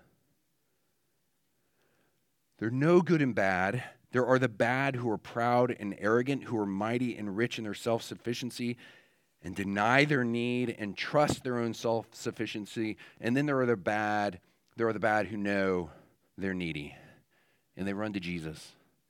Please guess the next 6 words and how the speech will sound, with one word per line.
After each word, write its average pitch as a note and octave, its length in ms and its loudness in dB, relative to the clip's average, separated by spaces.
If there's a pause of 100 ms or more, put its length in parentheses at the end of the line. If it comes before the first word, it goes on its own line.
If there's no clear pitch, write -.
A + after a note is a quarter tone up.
(600)
like F#2 300 2 (200)
Mary. E2 480 -6 (1000)
Then F2+ 280 -8 (120)
the G2+ 140 -2
nicest G2+ 500 -2
person, E2+ 520 -8